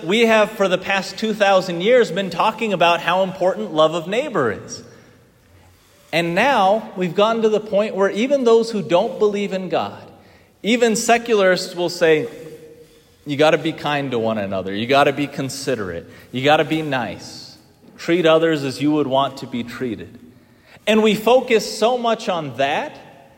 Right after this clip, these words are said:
but then we take away what makes us capable of it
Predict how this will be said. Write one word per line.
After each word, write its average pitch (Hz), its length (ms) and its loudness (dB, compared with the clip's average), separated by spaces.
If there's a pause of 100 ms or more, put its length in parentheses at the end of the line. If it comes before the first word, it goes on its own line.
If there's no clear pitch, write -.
(340)
but 160 200 4
then 240 420 2 (340)
we 151 180 0
take - 560 -4
away 190 640 0 (1040)
what 147 180 2
makes 160 300 -2
us 156 160 -6
capable 127 640 -4
of 113 140 2
it 113 120 -2